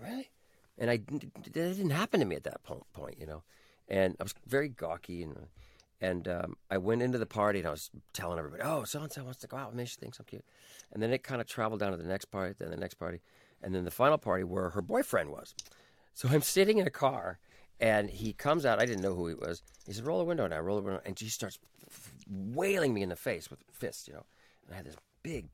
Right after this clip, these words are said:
black eye, and I was like, so, just, it was so terrible. And it was just the humiliation that I felt, and the, and, you know, and there was no, the word bullying really wasn't around then. There was no counselors that taught, you know, it was just,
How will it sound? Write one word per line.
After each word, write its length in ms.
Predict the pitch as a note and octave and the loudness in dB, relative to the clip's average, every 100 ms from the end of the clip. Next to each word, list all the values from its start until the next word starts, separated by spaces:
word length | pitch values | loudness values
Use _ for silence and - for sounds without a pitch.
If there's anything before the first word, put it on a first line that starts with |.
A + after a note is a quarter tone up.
| - | -12
black 360 | G#2+ G2+ - | -6 -6 -6
eye, 240 | - - - | -12 -14 -18
and 80 | - | -20
I 20 | |
was 100 | - | -20
like, 80 | - _ _ | -20 _ _
so, 400 | - - - F#2+ D#2+ | -18 -18 -16 -16 -16
just, 380 | - C3+ A2 - | -6 -4 -4 -6
it 40 | |
was 100 | F#2+ F#2 | -14 -12
so 340 | - C3+ B2+ - | -10 -8 -8 -8
terrible. 480 | G#2+ F#2+ D#2+ D2 - - - - - - | -4 -4 -4 -10 -16 -20 -20 -20 -8 0
And 120 | G2 | 2
it 40 | |
was 180 | F#2 G#2 - | 2 -2 -2
just 220 | C3+ - | -2 0
the 80 | A2+ | -2
humiliation 640 | B2+ C3 G3 D#3+ C3+ G#2 | 0 0 0 0 -2 0
that 80 | G2 | 0
I 60 | F2+ | 0
felt, 340 | - E2+ D2 | -2 -2 -2
and 160 | - - | -4 -6
the, 80 | - - | -8 -6
and, 240 | D#2+ - - - - _ | -8 -8 -14 -20 -20 _
you 140 | - G2 | -6 -2
know, 140 | F2+ E2 - - | -2 -4 -4 2
and 100 | A2+ | 2
there 60 | |
was 100 | D#3 | 2
no, 180 | F#3 E3+ - - | 2 0 -2 -10
the 120 | - A2 | -4 0
word 340 | C3 C#3+ F#2 | 2 2 2
bullying 320 | G2 G#2 G2+ | 2 4 2
really 200 | F#2 F2 | 0 -2
wasn't 280 | - F#2+ F2 | -2 -2 0
around 220 | E2+ E2+ | 0 0
then. 140 | E2+ E2 | -2 -4
There 60 | |
was 80 | E2+ | -6
no 60 | - | -12
counselors 540 | - - E2 - E2 D#2 | -8 -6 -6 -6 -10 -10
that 120 | - | -16
taught, 200 | - D2+ | -16 -14
you 80 | G2 | -8
know, 60 | F2 | -8
it 20 | |
was 160 | E2+ - | -8 -8
just, 260 | G2+ - | -8 -8